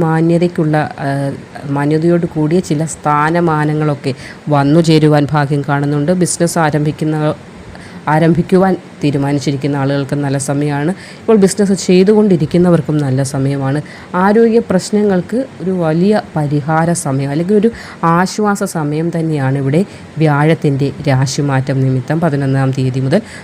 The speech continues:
സംഭവിക്കാൻ പോകുന്നത്. അപ്പോൾ ഗുരുഗായത്രി ജപിക്കേണ്ടതാണ്. അടുത്തുള്ള മഹാവിഷ്ണു ക്ഷേത്രത്തിൽ വ്യാഴാഴ്ച ദിവസം പട്ടുടയാട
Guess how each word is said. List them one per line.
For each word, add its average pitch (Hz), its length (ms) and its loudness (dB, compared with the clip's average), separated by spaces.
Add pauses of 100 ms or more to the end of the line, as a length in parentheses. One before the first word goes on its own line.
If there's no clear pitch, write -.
(140)
സംഭവിക്കാൻ 151 580 2
പോകുന്നത്. 131 300 0
അപ്പോൾ 139 200 -4
ഗുരുഗായത്രി 135 640 0
ജപിക്കേണ്ടതാണ്. 135 720 0 (300)
അടുത്തുള്ള 170 360 2 (100)
മഹാവിഷ്ണു 147 500 0
ക്ഷേത്രത്തിൽ 143 420 -2 (120)
വ്യാഴാഴ്ച 160 600 0
ദിവസം 139 340 -6
പട്ടുടയാട 135 500 -2